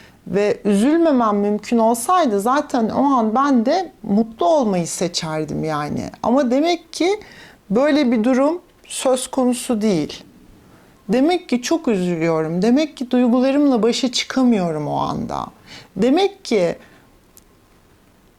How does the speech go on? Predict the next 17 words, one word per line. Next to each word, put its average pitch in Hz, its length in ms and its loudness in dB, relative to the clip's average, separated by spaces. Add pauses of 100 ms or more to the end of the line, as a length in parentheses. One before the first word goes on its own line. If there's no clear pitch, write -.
(160)
kendimi 254 720 2
mutlu 226 400 0
olmak 254 440 2
için - 340 -4
oradan 247 440 2
oraya 220 320 2
ittirip 311 600 -2
çekiştirmeye 262 960 0
değil, 208 280 2 (100)
oturup 302 480 0
ağlamaya 254 640 2
ihtiyacım 170 760 -4
var. 165 240 -2
Beni 277 200 2
sadece 349 640 2
dinleyebilir 254 680 2
misin? - 540 -4